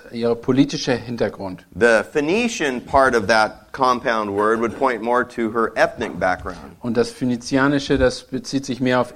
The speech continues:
Speaker 1: ihren ethnischen Hintergrund.
Speaker 2: And the point here is whether it's her geography, her gender, her religion.
Speaker 1: Ob es nun ihre, ihre, äh, Herkunft ist, äh, ihre, ähm,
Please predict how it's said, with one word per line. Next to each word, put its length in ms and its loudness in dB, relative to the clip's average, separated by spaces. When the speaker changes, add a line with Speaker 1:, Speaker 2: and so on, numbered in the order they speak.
Speaker 1:
ihren 340 -2
ethnischen 560 -4
Hintergrund. 600 -12
Speaker 2:
And 240 -2
the 80 0
point 340 2
here 340 6
is 500 2
whether 280 4
it's 160 0
her 120 0
geography, 880 2
her 260 -2
gender, 760 0
her 120 0
religion. 640 -2
Speaker 1:
Ob 200 -12
es 140 -10
nun 300 -2
ihre, 800 0
ihre, 540 -4
äh, 120 -8
Herkunft 760 -2
ist, 480 -4
äh, 240 -4
ihre, 720 -4
ähm, 440 -6